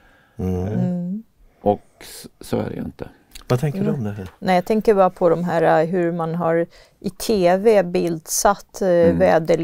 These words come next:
Speaker 2: väderleksförhållanden när man, när meteorologen ska berätta om extremhetta. Och, eh,
Speaker 1: Mm.
Speaker 2: för tio år sedan så var ju samma temperatur bildsatt med en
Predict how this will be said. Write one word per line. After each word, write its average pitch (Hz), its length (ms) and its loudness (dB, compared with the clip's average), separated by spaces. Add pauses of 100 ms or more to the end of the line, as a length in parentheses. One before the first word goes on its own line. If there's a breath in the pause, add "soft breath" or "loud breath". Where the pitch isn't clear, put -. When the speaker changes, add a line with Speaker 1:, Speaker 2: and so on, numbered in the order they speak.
(420)
Speaker 2:
väderleksförhållanden 180 960 2
när 160 240 -4
man, 156 280 -4 (100)
när 165 200 -2
meteorologen 170 840 0
ska - 160 -6
berätta 175 460 -2
om 160 220 -4
extremhetta. 175 1080 -2
Och, 175 300 -2
eh, 175 160 4 (160 loud breath)
Speaker 1:
Mm. 71 240 -8
Speaker 2:
för 190 100 -2
tio 185 320 0
år 202 160 4
sedan 175 240 -2
så 175 240 2
var 165 160 4
ju 165 320 0
samma 180 380 -2
temperatur 180 840 0
bildsatt 165 560 -2
med 175 140 -2
en 165 180 -4